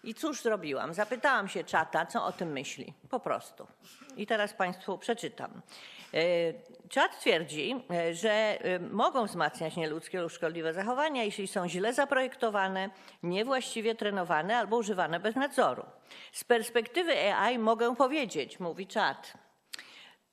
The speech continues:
„To zdanie dotyka realnego problemu. Algorytmy mogą nieświadomie powielać uprzedzenia obecne w danych treningowych lub w działaniach użytkowników. Jeśli nie ma mechanizmów kontroli, mogą wzmacniać uprzedzenia, polaryzację czy agresję.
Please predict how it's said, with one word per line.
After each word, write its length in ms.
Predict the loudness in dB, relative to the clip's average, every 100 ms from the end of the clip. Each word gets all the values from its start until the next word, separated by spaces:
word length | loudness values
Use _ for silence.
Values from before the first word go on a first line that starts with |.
| _
„To 140 | 0 4
zdanie 340 | 4 4 2
dotyka 400 | 0 0 2 4
realnego 440 | 4 4 2 2 2
problemu. 520 | 2 2 2 2 2
Algorytmy 540 | 2 2 2 0 0
mogą 240 | 2 2 2
nieświadomie 640 | 0 2 2 2 2 0
powielać 500 | -2 0 2 2 -2
uprzedzenia 600 | -4 -2 0 0 2 0
obecne 420 | 0 -2 0 -2
w 40 | 2
danych 300 | 2 2 -4
treningowych 600 | -6 -4 0 2 2 -2
lub 140 | -6
w 40 |
działaniach 340 | 0 0 2 -2
użytkowników. 800 | -4 -2 -2 0 -6 -8 -14 -14 -20 -12 -4
Jeśli 240 | -2 0
nie 100 | 0
ma 120 | 0
mechanizmów 520 | 0 0 0 0 -2 0
kontroli, 540 | 0 2 2 2 0
mogą 280 | -2 0 -2
wzmacniać 560 | 0 0 0 -4 -6
uprzedzenia, 560 | -6 -6 -4 -2 -2 -2
polaryzację 680 | 0 0 0 0 -2 -2 -4
czy 120 | -2
agresję. 540 | 0 0 -2 -6 -16